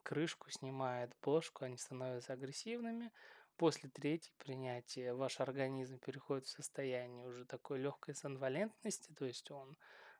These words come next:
понимает, что как бы у него уже нету мощностей для того, чтобы бороться и выводить. И вы становитесь такими вялыми, уставшими, вы впадаете в глубокий сон. Кстати, что тоже является одним из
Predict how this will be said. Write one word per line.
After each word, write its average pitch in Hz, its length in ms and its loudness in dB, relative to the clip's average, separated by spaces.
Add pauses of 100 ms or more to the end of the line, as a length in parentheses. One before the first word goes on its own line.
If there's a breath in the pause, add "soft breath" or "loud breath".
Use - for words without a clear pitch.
понимает, 131 520 2
что 123 540 -4
как 127 200 0
бы 135 100 2
у - 20 6
него 139 240 4
уже 135 200 2
нету 131 360 0
мощностей 165 560 -2
для 180 160 4
того, 165 340 6
чтобы 151 320 0
бороться 147 540 4
и 151 40 0
выводить. 139 640 -2 (760 loud breath)
И 196 240 2
вы 151 220 0
становитесь 135 640 -2
такими 123 420 -6
вялыми, 170 640 6
уставшими, 151 1040 0
вы 127 140 -4
впадаете 131 640 0
в 131 80 -8
глубокий 139 600 0
сон. 214 260 -2
Кстати, - 340 0
что - 220 -2
тоже 143 320 4
является 131 600 2
одним 139 380 -4
из 139 360 -4